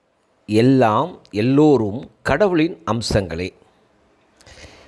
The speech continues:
இரக்கமும் சுத்த சன்மார்க்க கோட்பாடுகளும்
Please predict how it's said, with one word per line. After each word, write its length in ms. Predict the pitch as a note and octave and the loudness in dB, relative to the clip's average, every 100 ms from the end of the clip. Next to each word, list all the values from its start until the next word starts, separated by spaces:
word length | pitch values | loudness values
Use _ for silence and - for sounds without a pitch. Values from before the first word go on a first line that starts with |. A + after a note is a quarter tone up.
| - | 0
இரக்கமும் 720 | A#2 C3+ D#3 - D#3+ E3 G3 F#3 _ | 2 2 -2 -2 -4 -4 -10 -14 _
சுத்த 340 | - D3 - G#3 | -14 -10 -4 -4
சன்மார்க்க 600 | - F3 E3+ E3 - E3 D#3 | -2 -2 0 0 -2 -6 -6
கோட்பாடுகளும் 840 | - D3 - D#3+ D3+ C3 C3+ D3 | -4 -4 0 0 2 0 -2 -4